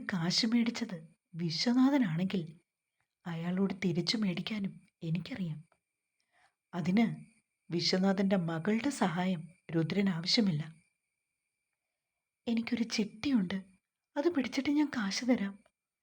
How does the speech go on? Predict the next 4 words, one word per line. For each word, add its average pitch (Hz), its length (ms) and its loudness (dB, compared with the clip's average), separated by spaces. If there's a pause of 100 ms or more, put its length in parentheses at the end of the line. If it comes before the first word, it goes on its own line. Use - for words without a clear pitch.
(440)
പിന്നെ 208 200 0
കുറച്ച് 214 320 0
സ്വർണ്ണമുണ്ട്, 196 680 0 (880)
ഒരുപാടൊന്നുമില്ല, 233 840 2